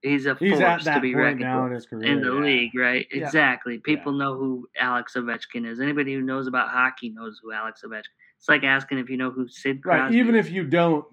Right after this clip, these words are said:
Speaker 2: and you're like, "Name a hockey player," that's probably the most likely name that will come up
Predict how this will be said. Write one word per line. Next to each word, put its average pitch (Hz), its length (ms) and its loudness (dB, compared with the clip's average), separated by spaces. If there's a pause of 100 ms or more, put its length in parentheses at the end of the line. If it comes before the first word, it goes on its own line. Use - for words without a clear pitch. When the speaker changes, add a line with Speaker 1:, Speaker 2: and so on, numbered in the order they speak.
(120)
Speaker 2:
and 151 140 -2
you're 147 140 2
like, 139 240 -2
"Name 180 220 0
a - 20 0
hockey 151 300 -2
player," 120 420 -4
that's 131 240 -6
probably 131 380 -2
the 120 80 -4
most 117 280 -6
likely 117 460 -8
name 110 300 -8
that 104 160 -14
will 104 100 -16
come 107 220 -14
up 101 180 -14